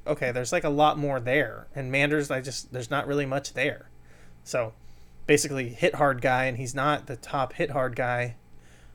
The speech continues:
um, and that's it. So, whatever. I mean, <sighs> it would be cool if he li-, could start to live up to the potential that people thought were there at some point, but he may never,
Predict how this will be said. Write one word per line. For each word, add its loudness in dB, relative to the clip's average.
um, -4
and -8
that's -2
it. 4
So, -6
whatever. 10
I 2
mean, 2
<sighs> -10
it 6
would 0
be 2
cool 6
if -2
he -2
li-, -2
could -4
start 2
to -2
live 4
up 4
to -4
the 2
potential -2
that 0
people -2
thought 2
were 0
there 2
at -4
some -4
point, -6
but -2
he -2
may 4
never, 2